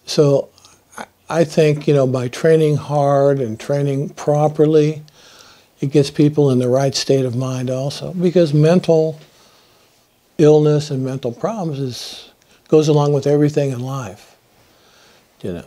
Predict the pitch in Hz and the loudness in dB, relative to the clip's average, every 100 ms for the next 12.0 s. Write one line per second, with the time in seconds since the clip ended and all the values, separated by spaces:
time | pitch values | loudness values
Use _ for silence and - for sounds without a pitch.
0 | - - 151 131 127 120 _ _ - - | -14 -4 0 0 -2 -8 _ _ -20 -20
1 | _ 151 135 143 185 - 151 135 - 131 | _ 2 4 4 2 2 0 -2 -2 -2
2 | 120 135 139 - 139 127 123 - _ _ | -2 -4 -4 -4 -4 -4 -6 -12 _ _
3 | _ _ _ _ 147 127 143 139 - 127 | _ _ _ _ 0 2 2 0 0 -2
4 | 127 151 139 123 123 120 139 156 147 113 | -2 -2 -2 -2 -4 -4 -4 -4 -2 -2
5 | 98 117 175 143 127 127 135 143 143 131 | -2 -8 -14 -10 -8 -6 -6 -4 -4 0
6 | 208 - 151 104 123 127 _ _ _ _ | 0 0 -2 -2 -6 -14 _ _ _ _
7 | _ _ _ _ _ _ - 147 147 147 | _ _ _ _ _ _ -4 0 2 0
8 | 131 - 190 165 120 107 104 - - - | -4 0 2 2 -2 -6 -8 -10 -10 -14
9 | - 120 _ - 151 143 139 123 _ - | -18 -20 _ -8 -4 -2 -4 -8 _ -20
10 | - - _ - 247 151 160 156 147 143 | -20 -20 _ -8 0 4 4 4 2 2
11 | 156 131 117 139 156 151 170 165 165 160 | 2 2 0 0 -2 0 0 0 0 -2